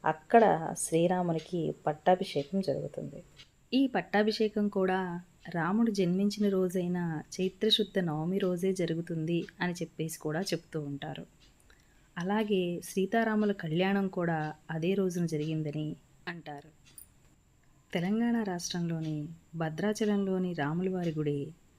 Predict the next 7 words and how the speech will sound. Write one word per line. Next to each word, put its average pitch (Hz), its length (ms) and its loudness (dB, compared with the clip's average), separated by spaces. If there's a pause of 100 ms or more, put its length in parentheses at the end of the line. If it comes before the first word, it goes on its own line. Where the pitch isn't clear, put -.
(320)
చాలా 180 220 0
ప్రసిద్ధి 160 420 -8 (100)
చెందింది. 135 440 -8 (880)
ఇక్కడ 190 580 0 (580)
ప్రతి 220 260 -2
సంవత్సరము 208 560 0
శ్రీరామనవమికి 170 1200 -2